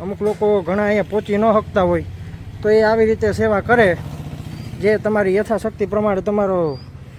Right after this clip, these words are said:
ફૂલની, ફૂલની પાંખડી આપજો. જો એમ, બાકી આપણી ગાય એવા, હે, હું શું મોઢું તો કર. હા, જો, જો, જો. આ બધાયનો પ્રેમ હે ને ભાઈ, આ મૂંગાનો પ્રેમ જ કહેવાય એક પ્રકારનો.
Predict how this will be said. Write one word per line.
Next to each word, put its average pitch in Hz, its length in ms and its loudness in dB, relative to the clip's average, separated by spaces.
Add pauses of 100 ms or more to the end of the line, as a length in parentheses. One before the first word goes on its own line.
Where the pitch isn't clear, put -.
(300)
ફૂલની, 214 400 2
ફૂલની 208 260 0
પાંખડી 220 500 4 (340)
આપજો. 190 380 -2
જો 170 100 0 (300)
એમ, 156 240 -8
બાકી 135 220 -12
આપણી 139 240 -10
ગાય 147 240 -6
એવા, 196 160 -10 (480)
હે, 233 80 -2 (320)
હું 185 200 -4
શું 208 140 0
મોઢું 233 260 2
તો 254 100 4
કર. 370 320 4 (320)
હા, 190 760 -4
જો, 156 100 -12
જો, 143 380 -14
જો. 147 80 -16 (680)
આ 165 80 -10
બધાયનો 170 360 -8
પ્રેમ 180 460 -6
હે 180 120 -6
ને 208 160 -4
ભાઈ, 160 280 -4 (200)
આ 151 60 -12
મૂંગાનો 180 480 -2
પ્રેમ 185 340 0
જ 131 120 -8
કહેવાય 160 300 0
એક - 80 -16
પ્રકારનો. 139 440 -6